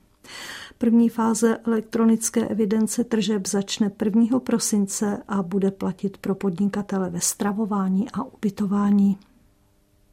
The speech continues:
V Česku stoupá počet soukromých základních škol, zatímco v předchozím školním roce jich ministerstvo evidovalo sto padesát sedm. Letos má platnou registraci zatím sto devadesát pět zařízení.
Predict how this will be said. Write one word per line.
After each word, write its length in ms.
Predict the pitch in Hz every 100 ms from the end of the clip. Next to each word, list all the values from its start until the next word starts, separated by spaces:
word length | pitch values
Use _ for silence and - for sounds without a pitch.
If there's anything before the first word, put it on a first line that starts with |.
| _ - - - - - - - - _ _
V 80 | -
Česku 300 | 226 - 226
stoupá 420 | - 226 208 214
počet 400 | 214 202 226 220
soukromých 840 | - - 233 233 262 247 226 190 190
základních 680 | 196 196 226 226 233 214
škol, 480 | - - 233 226 196
zatímco 640 | 180 180 202 202 196 220
v 120 | 202 -
předchozím 760 | - 233 - 240 233 233 233
školním 580 | - - 214 214 226 226
roce 360 | 208 202 - 220
jich 280 | 226 226 220
ministerstvo 880 | 214 202 - 208 202 - 220 - 220
evidovalo 540 | 190 202 196 208 208
sto 240 | - -
padesát 600 | 202 214 208 - 220 214 -
sedm. 400 | 214 190 220 233 - - - - -
Letos 420 | 214 220 226 262
má 160 | 285 277
platnou 460 | 277 247 247 254 247
registraci 840 | 214 220 - 220 202 - - 214
zatím 440 | 196 190 - 220 233
sto 340 | - - 254
devadesát 720 | 240 233 208 202 - 196 196
pět 360 | - 196 190 254
zařízení. 880 | 190 202 185 214 208 214 208 202